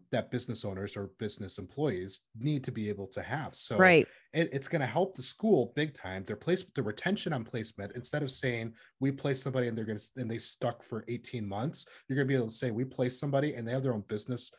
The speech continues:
Speaker 1: successfully tr-, for twelve years."
Speaker 2: Well,
Speaker 1: Right?
Speaker 2: and that's the, and that's the funny thing about statistics is that they show you the statistics. Like, I take this, I consider this, like, same, uh, comparison as high school. Uh, you're looking at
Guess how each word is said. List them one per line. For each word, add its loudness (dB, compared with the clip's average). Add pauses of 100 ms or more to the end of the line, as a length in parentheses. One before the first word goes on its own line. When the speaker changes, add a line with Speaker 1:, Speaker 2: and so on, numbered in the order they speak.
(100)
Speaker 1:
successfully -4
tr-, -12 (100)
for -10
twelve -4
years." -12 (260)
Speaker 2:
Well, 12
Speaker 1:
Right? 12
Speaker 2:
and 12
that's 12
the, 10 (100)
and 12
that's 10
the 6
funny 10
thing 8
about 8
statistics 4
is 6
that 10
they 12
show 12
you 12
the 8
statistics. 6
Like, 8
I 12
take 6
this, 6
I 10
consider 6
this, 8
like, 8 (840)
same, 10 (180)
uh, 2 (260)
comparison 10
as 8
high 8
school. 2 (520)
Uh, 12
you're 12
looking 10
at 10